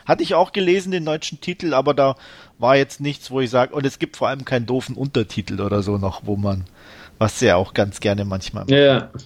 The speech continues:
Speaker 2: ja.
Speaker 1: Ähm, Platz fünf,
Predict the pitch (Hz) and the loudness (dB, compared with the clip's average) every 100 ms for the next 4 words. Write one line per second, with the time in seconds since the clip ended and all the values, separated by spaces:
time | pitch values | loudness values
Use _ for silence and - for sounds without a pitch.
0 | _ - - - - - _ - 123 127 | _ -18 -14 -12 -12 -16 _ -4 -2 0
1 | 127 120 - 143 147 - - 180 254 311 | -2 -8 0 0 0 -6 -2 -2 -2 -10
2 | - - - | -14 -16 -18